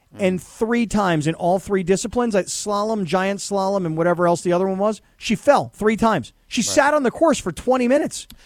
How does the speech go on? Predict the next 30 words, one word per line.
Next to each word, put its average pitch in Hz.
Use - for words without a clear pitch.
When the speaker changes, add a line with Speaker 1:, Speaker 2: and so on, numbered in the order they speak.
Speaker 1:
Yeah, 440
the 185
pressure 254
sometimes 165
gets 156
to 151
you. 101
I 117
think 131
it 131
could 117
just 113
be 123
as 117
simple 110
as 101
that. 95
So 113
I 117
think 143
big 214
deal 196
because 143
it 143
was 143
so, 147
such -
a 135
big 120
story, 151